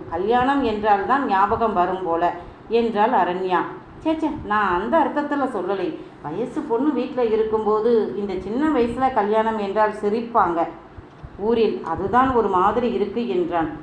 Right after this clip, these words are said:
"அப்ப சரி, நான் ஒரு ஐடியா சொல்லவா?" "என்னது?" "ரெண்டு வீட்டுக்கும் சொல்லாம நான் கல்-, நாம கல்யாணம் பண்ணிக்குவோம், அப்புறம் உங்க வீட்டுக்கு போவோம். அப்ப நம்மளை ஏத்துக்கிட்டு தானே ஆகணும்"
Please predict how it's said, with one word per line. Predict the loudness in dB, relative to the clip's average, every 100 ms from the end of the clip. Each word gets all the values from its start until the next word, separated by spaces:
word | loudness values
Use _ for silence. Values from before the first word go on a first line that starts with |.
| -12 -2
"அப்ப | -2 2 0
சரி, | 2 0
நான் | 0 0 0 2
ஒரு | 2 2
ஐடியா | 0 0 -2
சொல்லவா?" | 0 0 4 4 4 0 -10 -12 -2
"என்னது?" | 2 4 4 2 0 -8 -12 -4
"ரெண்டு | 0 2
வீட்டுக்கும் | 2 0 2 2 2
சொல்லாம | 2 4 6
நான் | 4 4
கல்-, | 4 2 2
நாம | 2 2
கல்யாணம் | 0 0 2 0
பண்ணிக்குவோம், | 0 -2 -2 2 2 2 -8 -16 -8
அப்புறம் | -6 -2 0 2
உங்க | 4
வீட்டுக்கு | 2 0 -2 -6
போவோம். | -4 -2 2 2 2 -4 -8
அப்ப | -6 -2
நம்மளை | 0 2 2
ஏத்துக்கிட்டு | 0 0 -2 -2 2
தானே | 4 4 4
ஆகணும்" | 2 2 2 4